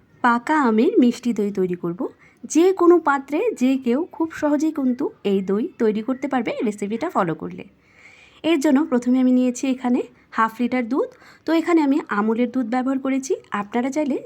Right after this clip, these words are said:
যে কোনো ব্র্যান্ডের দুধ নিতে পারেন। এখন দুধটাকে একটু গরম হতে গ্যাসে বসিয়ে দিয়েছি। এবার কিন্তু দুধটা কিছুটা গরম হলে কিন্তু এর থেকে কিছুটা দুধ আমি আলাদা করে তুলে একটা বাটির মধ্যে তুলে নিচ্ছি। তারপর আমি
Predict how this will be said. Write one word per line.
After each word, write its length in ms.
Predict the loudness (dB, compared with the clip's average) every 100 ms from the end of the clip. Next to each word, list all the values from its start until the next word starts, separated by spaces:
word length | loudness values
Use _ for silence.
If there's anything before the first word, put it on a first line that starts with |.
| -2
যে 120 | -2
কোনো 240 | 0 -4
ব্র্যান্ডের 360 | -2 -2 -4 -4
দুধ 220 | -8 -2
নিতে 220 | 0 0
পারেন। 280 | -4 -12 -16 _ _ _ _ -16 -8
এখন 280 | -4 0 0
দুধটাকে 380 | 0 -4 -6
একটু 180 | -6 -4 0 2
গরম 320 | 4 2 -2
হতে 280 | -4 -4 -2
গ্যাসে 280 | -2 -2 -4
বসিয়ে 360 | -6 -6 -6 -6
দিয়েছি। 360 | -6 -6 -8 -8 -12 _ _ _ -20 _
এবার 280 | -4 -2 0
কিন্তু 440 | 0 0 -2 -6 -6
দুধটা 280 | -8 -4 -4
কিছুটা 360 | -4 -6 -4 -2
গরম 400 | 0 0 0 -2
হলে 180 | -4
কিন্তু 380 | -4 -6 -4 -6 -8 -8
এর 140 | -8 -6
থেকে 260 | -8 -6 -10 -10 -10
কিছুটা 360 | -8 -6 -6
দুধ 200 | -4 -4
আমি 200 | -4 -4 -6 _ -20 -12 -6
আলাদা 340 | -2 -2 -2
করে 220 | -2 -4
তুলে 280 | -4 -4 -4 -6 -10
একটা 240 | -10 -6
বাটির 300 | -6 -4 -4
মধ্যে 240 | -4 -4 -6 -4
তুলে 200 | -2 -2
নিচ্ছি। 380 | -2 -8 -16 -20 -20 _ _ _ _ _ _ _ _ _ _ _ _ _ _ -4
তারপর 380 | -4 -2 -2
আমি 280 | 0 0 -2